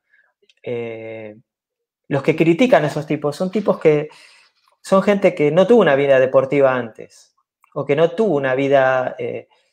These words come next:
organizada en torno a un objetivo claro. Entonces, es muy fácil criticar a un tipo que da cuarenta y cinco piruetas en el aire,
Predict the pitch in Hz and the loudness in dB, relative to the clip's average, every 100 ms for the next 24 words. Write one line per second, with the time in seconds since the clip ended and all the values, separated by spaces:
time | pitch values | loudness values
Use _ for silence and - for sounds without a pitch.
0 | _ _ _ _ _ _ 214 220 196 170 | _ _ _ _ _ _ 4 6 4 0
1 | 151 208 220 226 220 - 151 151 185 175 | -2 0 2 2 0 -4 -4 0 0 0
2 | 165 170 180 165 - 147 151 151 147 127 | -2 0 -2 -4 -4 -6 -2 -4 -4 -2
3 | 113 101 - _ _ _ _ _ _ _ | -4 -4 -12 _ _ _ _ _ _ _
4 | _ _ _ - - _ 147 151 131 127 | _ _ _ -20 -20 _ -4 -2 -2 -4
5 | - _ _ _ _ _ - 175 180 226 | -10 _ _ _ _ _ -4 0 2 2
6 | 226 175 143 143 143 147 143 143 156 139 | 2 0 -2 -4 -2 0 0 -4 -6 -4
7 | 135 143 143 127 - _ _ _ _ 143 | 0 0 0 -2 -10 _ _ _ _ 2
8 | 135 139 143 - 180 170 160 156 170 160 | 2 0 -2 -2 -2 -2 -2 -2 -2 -2
9 | 151 147 160 160 131 135 165 - | -4 -4 0 0 0 -2 -6 -10